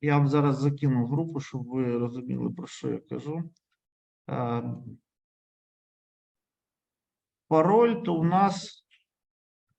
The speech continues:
такий собі головний спосіб забезпечити, е, безпеку, як ми, п-, хостів, е, персональних комп'ютерів, ну і таке інше.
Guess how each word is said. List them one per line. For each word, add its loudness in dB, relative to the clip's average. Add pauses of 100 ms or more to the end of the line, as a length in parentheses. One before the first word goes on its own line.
(880)
такий -2
собі 2 (1600)
головний 4 (1500)
спосіб 2
забезпечити, 2 (720)
е, 4
безпеку, 2
як 2
ми, 2 (100)
п-, 0
хостів, -2 (380)
е, -2
персональних 0
комп'ютерів, 2
ну 0
і 0
таке -2
інше. 0